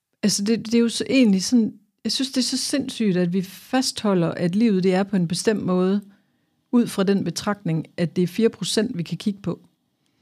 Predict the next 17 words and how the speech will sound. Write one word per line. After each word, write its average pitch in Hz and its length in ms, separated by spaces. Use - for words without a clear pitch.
De 202 100
seksoghalvfems 208 680
procent 196 280
aner 185 220
vi 180 60
ikke 190 60
en 185 60
skid 190 260
om. 170 160
Det 220 100
synes 247 220
jeg 226 80
er 233 40
så 226 140
interessant, 202 600
og 196 180
det, 233 160